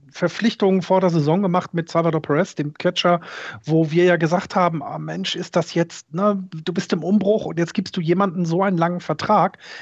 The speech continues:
Ne, der, der ist eine Bank hinter der Platte sowieso, aber auch offensiv ist er eben dabei und hilft den, den Royals, Spiele zu gewinnen. Also das ist schon, da, da zeigt sich immer mal wieder, Baseball ist eben mehr als nur Statistik, ne, sondern es ist manchmal einfach auch...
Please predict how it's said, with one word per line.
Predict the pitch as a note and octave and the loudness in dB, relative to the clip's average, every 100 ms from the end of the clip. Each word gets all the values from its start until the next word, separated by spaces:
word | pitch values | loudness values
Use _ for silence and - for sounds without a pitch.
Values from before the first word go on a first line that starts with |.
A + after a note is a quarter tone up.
| - | -2
Ne, | G3 | 0
der, | G#3+ E3+ D#3+ | 2 2 2
der | F3 | 0
ist | F3 F3+ - | 0 -2 2
eine | D#3+ D#3 | 2 2
Bank | - G#3 A#3+ A#3+ | 0 0 0 -4
hinter | - E3+ D#3 | -2 -2 0
der | C#3 | -2
Platte | C3 F#3+ - C#3 D#3+ | -2 -4 0 0 0
sowieso, | D3+ C#3+ C3 G#3 E3 | -2 -2 2 2 2
aber | E3+ D#3 | 2 0
auch | D3+ - | 0 -4
offensiv | - D4 A#3+ F3+ C#3+ | -2 2 2 2 -2
ist | - - | -6 -2
er | C#3 | 0
eben | B2+ C3+ | 2 0
dabei | C3 A#2+ A#2+ A#2+ | 2 2 4 2
und | A2+ | 0
hilft | A#2 C#3+ - A#2 | 2 0 0 -6
den, | G#2+ G#2 - - - | -6 -8 -14 -20 -4
den | C#3+ B2+ | -2 2
Royals, | B2+ C3 A#2 - | 2 2 0 -4
Spiele | - A#3+ F#3 | -2 0 0
zu | D#3+ | -4
gewinnen. | B2+ A2 G#2+ | -6 -4 -2
Also | A#2 B2 | -2 0
das | D#3 D#3+ | 0 -2
ist | D#3+ A3 - | -4 -6 -4
schon, | - A3 G#3+ G3 - - - - _ _ _ - - _ _ | 0 2 2 0 -6 -20 -20 -20 _ _ _ -14 -14 _ _
da, | F3 | -2
da | E3+ F3 | 0 0
zeigt | - E3 F#3 - | 0 0 0 -2
sich | G#3 - | -8 -4
immer | F#3 | -2
mal | F3+ E3 C#3+ | 2 2 2
wieder, | F#3 G3 | 0 2
Baseball | E3+ F#3 - E3+ | 2 0 0 -2
ist | F3 E3+ | -2 -4
eben | F3 E3 | 0 4
mehr | F3 F#3+ | 4 4
als | D#3+ D#3+ | 0 0
nur | F#3 | -2
Statistik, | E3 F3+ F3+ - G#2 - | 0 -2 -2 -6 -6 -4
ne, | D3 | -2
sondern | G3+ D#3 | 0 0
es | D#3 | 0
ist | - G3+ - | -2 -8 -2
manchmal | E3 F#3 G3+ F#3 | -2 0 0 -2
einfach | E3+ F3 F#3 - | -2 -2 -4 -4
auch... | D#3+ F#3 - | -2 -2 -4